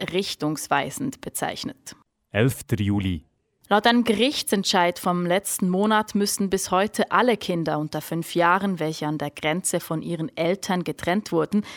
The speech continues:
Speaker 1: mit diesen wieder zusammengeführt werden. Laut verschiedenen Medien konnten bis anhin aber nur gut die Hälfte der betroffenen Kinder ihren Eltern überhaupt zugeordnet werden.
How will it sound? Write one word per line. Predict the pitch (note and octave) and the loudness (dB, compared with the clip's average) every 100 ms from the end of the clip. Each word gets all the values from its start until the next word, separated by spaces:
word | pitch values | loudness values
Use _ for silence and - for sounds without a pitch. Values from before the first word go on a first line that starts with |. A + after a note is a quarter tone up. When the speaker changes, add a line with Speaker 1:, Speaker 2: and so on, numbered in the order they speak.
| - - | -8 -2
Speaker 1:
mit | B3 - | -2 -2
diesen | F3 D#3 - F3+ | -6 -4 -2 -2
wieder | D3+ E3 D#3+ | -2 -2 -2
zusammengeführt | - F#3 F3+ F#3 F3+ D3+ - D3 C#3+ D3+ | -2 2 2 2 0 -4 -4 -4 -4 -2
werden. | D3 C#3 E3+ C#3 - G#3+ | -2 -2 -4 -8 -2 4
Laut | A3 | 4
verschiedenen | A3+ G#3+ C#4 C#4 G#3+ | 6 4 6 6 4
Medien | G3 A#3+ A#3 F#3+ | 2 2 2 2
konnten | G3+ F#3+ F#3+ | 2 2 2
bis | F#3+ - | -4 0
anhin | F#3 A#3+ A3 | 2 4 4
aber | F#3 F#3 | 4 2
nur | F#3+ G#3+ | 2 2
gut | A3+ A3 - | 0 -2 -2
die | F#3+ | -2
Hälfte | D#3+ G#3 B3+ - F3+ E3 - | 4 4 2 0 -2 -2 -2
der | F3 | -2
betroffenen | - - G3 G#3 - F3+ E3 | -2 2 2 2 0 -2 0
Kinder | - A3+ G3 F3 | 2 2 2 -2
ihren | - F#3+ F#3 | -2 0 0
Eltern | - G3 C4 - F3+ | 2 2 2 -2 -2
überhaupt | - G#3 G3+ F3+ G#3 - - | 4 4 6 4 2 -8 -6
zugeordnet | - A3+ F#3 F3+ F3+ F#3 - | -2 0 0 0 -2 -4 -4
werden. | G3 F3+ F3+ E3 | -4 -2 -4 -6